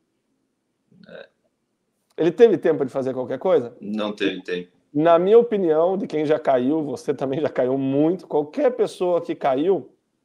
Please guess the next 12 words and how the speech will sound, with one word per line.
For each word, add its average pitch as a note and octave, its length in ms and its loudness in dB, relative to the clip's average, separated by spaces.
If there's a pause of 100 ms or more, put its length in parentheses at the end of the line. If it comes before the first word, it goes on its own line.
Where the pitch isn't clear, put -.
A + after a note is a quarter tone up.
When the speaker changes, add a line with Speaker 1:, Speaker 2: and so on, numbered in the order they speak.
(880)
Speaker 2:
sabe G3 300 2
que F#3 60 -6
se G#3+ 120 -2
tivesse G#3+ 480 0
a G#3+ 80 6
mínima C4+ 640 2
possibilidade D3+ 1000 -2 (720)
de - 140 -6
você D#3+ 260 0
fazer E3 420 2
qualquer D3 340 -4
coisa, F#3+ 540 0